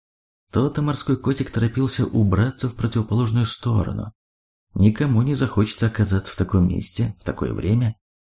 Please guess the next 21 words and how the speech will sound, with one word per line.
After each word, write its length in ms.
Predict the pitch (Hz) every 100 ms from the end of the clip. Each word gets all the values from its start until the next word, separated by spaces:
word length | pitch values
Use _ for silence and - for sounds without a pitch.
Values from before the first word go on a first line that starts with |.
| _ _
Даже 400 | - 92 127 131
роскошный 640 | 127 117 - 120 131 - 117
слой 280 | - 101 92
жира 340 | 92 127 135
вряд 340 | 104 92 123 127
ли 60 |
спасет 480 | - 113 107 127 -
при 120 | 113
ударе 540 | 110 104 98 92 90 -
о 140 | 110
скалу 600 | - - 110 85 65 - _ _ -
на 140 | 254
такой 320 | - - 78
скорости. 640 | - - 62 - - - - _ _ _ _ _
Краймор, 460 | - 80 73 131 139
похоже, 340 | 127 - 135
сегодня 380 | 123 127 135 123
твердо 520 | - 110 101 147 131
решил 300 | 123 113 117
добить 340 | 104 95 117 -
Троя 420 | 95 90 -